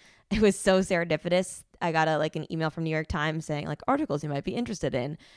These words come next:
And it's called Even a Little Alcohol Can Harm Your Health. And one of the things they talk about is, you know, that notion of, like, red wine is good for you,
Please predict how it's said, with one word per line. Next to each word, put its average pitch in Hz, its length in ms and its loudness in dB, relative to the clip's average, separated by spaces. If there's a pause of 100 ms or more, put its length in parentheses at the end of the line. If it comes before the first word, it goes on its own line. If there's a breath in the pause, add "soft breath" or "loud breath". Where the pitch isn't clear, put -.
(300 soft breath)
And 160 360 -2
it's - 420 -8 (280)
called 165 380 0 (100)
Even 180 260 -2
a 175 100 0
Little 170 180 0
Alcohol 160 440 -2
Can 165 140 -4
Harm 160 300 -2
Your 156 140 0
Health. 165 500 0 (1080 soft breath)
And 160 480 0
one 180 220 2
of 180 60 -4
the 185 60 -2
things 170 240 -2
they 160 80 -2
talk 165 300 -2
about 151 300 2
is, 147 180 -4
you 165 60 -2
know, 156 100 0
that 160 160 0
notion 156 420 -2
of, 147 160 -4
like, 139 200 -4
red 156 220 -2
wine 147 280 -2
is 147 140 -8
good 139 220 -4
for 180 160 -4
you, 180 460 2